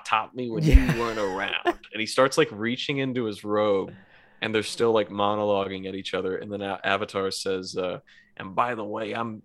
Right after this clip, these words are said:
Speaker 1: what he says, like, "I'm happy you changed your last name, you
Speaker 2: Yeah.
Speaker 1: son of a bitch." And then he pulls out a,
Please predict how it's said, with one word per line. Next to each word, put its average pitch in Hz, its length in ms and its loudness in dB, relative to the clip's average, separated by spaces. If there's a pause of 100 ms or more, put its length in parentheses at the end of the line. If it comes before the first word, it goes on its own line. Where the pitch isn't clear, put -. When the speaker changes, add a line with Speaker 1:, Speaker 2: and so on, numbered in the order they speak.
(140)
Speaker 1:
what 131 280 -4
he 147 100 -4
says, 139 260 2
like, 127 200 4
"I'm 120 120 -4
happy 117 280 -8
you 110 140 -6
changed 117 460 -6
your 104 120 -4
last 104 380 -4
name, 107 280 -6
you 90 80 -8
Speaker 2:
Yeah. 175 220 4
Speaker 1:
son 104 120 -2
of 95 120 -4
a 87 80 -4
bitch." 101 480 -6
And 110 100 -6
then 110 80 -2
he 110 60 0
pulls 135 400 0
out 147 180 8
a, 113 160 6